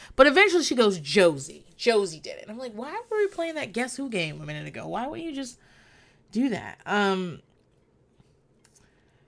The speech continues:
they're, they're really stressed out. Like, Kimberly and Cassie are not, <laughs>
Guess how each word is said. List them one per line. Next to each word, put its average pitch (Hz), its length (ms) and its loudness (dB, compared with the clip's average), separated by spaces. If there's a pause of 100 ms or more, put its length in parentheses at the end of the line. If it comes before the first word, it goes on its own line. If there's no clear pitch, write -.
(220)
they're, 311 280 4
they're 349 120 10
really 466 240 8
stressed 220 340 4
out. 143 140 0
Like, 208 200 2
Kimberly 392 480 6
and 262 160 0
Cassie 208 400 -2
are 185 120 4
not, 160 420 0
<laughs> - 600 -12